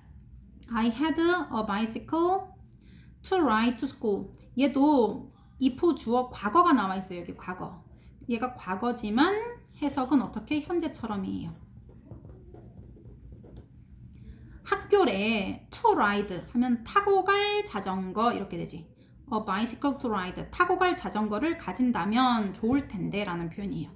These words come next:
I wish, 나는 바라봅니다. 학교에 타고 갈 자전거가 있기를 이렇게 얘기할 수도 있고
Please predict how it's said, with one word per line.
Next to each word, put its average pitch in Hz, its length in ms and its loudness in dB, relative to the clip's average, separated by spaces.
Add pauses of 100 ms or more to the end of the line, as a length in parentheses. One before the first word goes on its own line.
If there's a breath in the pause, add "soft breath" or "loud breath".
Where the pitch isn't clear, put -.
(360 loud breath)
I 220 220 2
wish, 247 380 -2
나는 233 280 4
바라봅니다. 220 760 2
학교에 320 420 -2
타고 339 240 -2
갈 285 160 4
자전거가 208 520 0
있기를 185 760 -2
이렇게 247 280 0
얘기할 202 200 0
수도 - 180 -8
있고 381 380 0